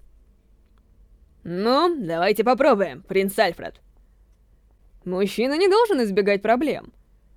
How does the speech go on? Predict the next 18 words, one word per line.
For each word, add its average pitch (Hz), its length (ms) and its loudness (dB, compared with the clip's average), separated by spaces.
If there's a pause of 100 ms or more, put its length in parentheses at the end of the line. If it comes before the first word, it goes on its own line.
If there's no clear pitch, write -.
(280)
улыбнувшись, 208 800 0
ответил 339 380 -2
сам 285 180 -2
себе 262 240 0
Тео. 262 460 -4 (840)
Таким 415 320 0
был 403 140 4
характер 294 420 0
настоящего 269 540 -2
героя. 269 440 -2 (640)
Врожденные 269 520 0
качества 285 500 -4
Альфреда 240 320 -2
Белонтеса 247 800 -4 (480)
расцвели 247 480 -2
внутри 320 340 -2
Теодора 262 380 2
Миллера. 190 540 -6